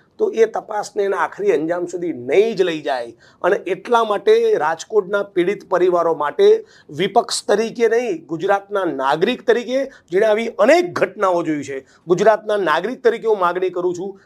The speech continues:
નોન કરપ્ટ અધિકારીઓની બનેલી એસ આઈ ટી બનાવો. એસ આઈ ટી યોગ્ય નથી જ.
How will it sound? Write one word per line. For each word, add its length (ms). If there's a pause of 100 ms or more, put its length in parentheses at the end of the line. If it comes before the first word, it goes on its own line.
(140)
નોન 460
કરપ્ટ 480
અધિકારીઓની 840
બનેલી 400
એસ 220
આઈ 120
ટી 160
બનાવો. 540 (160)
એસ 180
આઈ 140
ટી 260
યોગ્ય 360
નથી 560
જ. 80